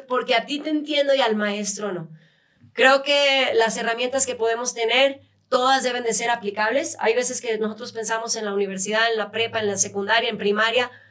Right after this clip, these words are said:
materias que dices, "Bueno, ¿para qué usé eso?". Bueno, si no me dediqué a eso, pues no, no tiene, eh, mayor conocimiento, ¿no? Mayor aplicación. Pero el tema de nutrición sí o sí tiene aplicación. Todos comemos al día mínimo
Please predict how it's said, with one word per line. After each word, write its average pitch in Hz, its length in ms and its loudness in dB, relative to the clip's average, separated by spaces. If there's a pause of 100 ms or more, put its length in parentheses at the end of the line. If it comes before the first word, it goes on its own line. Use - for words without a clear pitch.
(200)
materias 226 440 0
que 247 80 -6
dices, 247 240 -4
"Bueno, 240 240 -2
¿para 185 280 -6
qué 233 200 0
usé 247 440 0
eso?". 262 340 -2 (340)
Bueno, 262 240 6
si 220 140 0
no 226 80 0
me 285 140 4
dediqué 247 280 2
a 247 180 0
eso, 269 440 0
pues 190 140 -8
no, 214 340 0
no 208 160 -6
tiene, 226 420 -4 (380)
eh, 180 720 -2
mayor 220 400 0
conocimiento, 240 720 0
¿no? 220 100 0
Mayor 226 280 2
aplicación. 226 800 -2 (320)
Pero 254 180 6
el 254 100 2
tema 277 240 0
de 269 80 2
nutrición 247 720 -2 (280)
sí - 320 4
o 269 100 6
sí 294 200 -2
tiene 220 200 -4
aplicación. 185 560 -10 (460)
Todos 277 320 6
comemos 254 380 0
al 226 160 2
día 240 320 2
mínimo 330 480 8